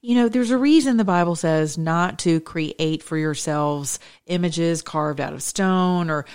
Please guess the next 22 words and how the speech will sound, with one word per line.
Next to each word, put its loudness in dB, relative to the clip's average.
or 2
to -4
create -2
any -2
graven 0
image -8
of -4
above 0
or 0
the -4
earth 0
or -2
below. -6
Hey, -10
listen, 0
I'm -2
okay 0
with, 0
uh, 0
memorializing 2
our 0
past, -6